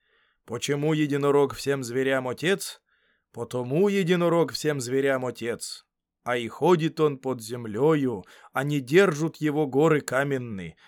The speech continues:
а и те-то реки его быстрые. Когда выйдет он из сырой земли, а и ищет он сопротивника, а то воли люто льва зверя. Сошлись они со львом во чистом поле.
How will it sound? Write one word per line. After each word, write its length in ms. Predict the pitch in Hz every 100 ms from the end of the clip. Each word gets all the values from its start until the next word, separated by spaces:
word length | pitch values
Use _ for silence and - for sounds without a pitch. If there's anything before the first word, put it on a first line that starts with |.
| -
а 120 | 120
и 100 | 123
те-то 320 | 131 131 131
реки 340 | 123 151 175 147
его 300 | 139 131 123
быстрые. 880 | 107 135 143 - 110 101 92 80 - _ _ _ _ _ -
Когда 380 | 123 127 139
выйдет 460 | 139 160 180 160 156
он 180 | 156 147
из 160 | 127 -
сырой 380 | 139 143 151
земли, 560 | 131 139 139 143 170 131
а 140 | 80 120
и 320 | 131 131 175
ищет 400 | 160 - 160 151
он 160 | 151 147
сопротивника, 1160 | - 139 139 131 151 175 147 143 - 107 90 - - -
а 100 | 113
то 160 | 135
воли 300 | 131 165 156
люто 340 | 151 160 160 156
льва 420 | 139 113 135 165
зверя. 640 | 135 135 143 127 104 85 _ _ _ _ _
Сошлись 720 | - 127 131 - 151 202 -
они 240 | 175 160
со 160 | 143 147
львом 400 | 139 123 147 131
во 100 | 120
чистом 560 | - 123 - 135 135 113
поле. 460 | 127 117 127 104